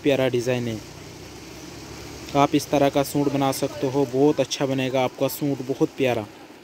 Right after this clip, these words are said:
देखो दोस्तों, ये cotton print आएगी lavender color के साथ में। देखो कितना प्यारा color आएगा, lavender color। आप इसकी shirt बना सकते हो,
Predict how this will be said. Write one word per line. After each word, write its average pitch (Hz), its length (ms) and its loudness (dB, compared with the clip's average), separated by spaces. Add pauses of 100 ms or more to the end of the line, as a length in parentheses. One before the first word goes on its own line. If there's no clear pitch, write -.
(880)
देखो 131 260 2
दोस्तों, 143 440 4
ये 143 240 6 (100)
cotton 135 300 2
print 139 420 2
आएगी 135 380 2 (1000)
lavender 131 500 2
color 127 280 2
के 135 180 -2
साथ 131 300 0
में। 135 160 0
देखो 127 240 0
कितना 135 380 -2
प्यारा 131 520 2
color 131 220 2
आएगा, 127 300 4
lavender 127 440 2
color। 127 340 0 (540)
आप 127 180 4
इसकी 139 240 0
shirt 131 320 2
बना 139 240 6
सकते 147 320 0
हो, 143 240 4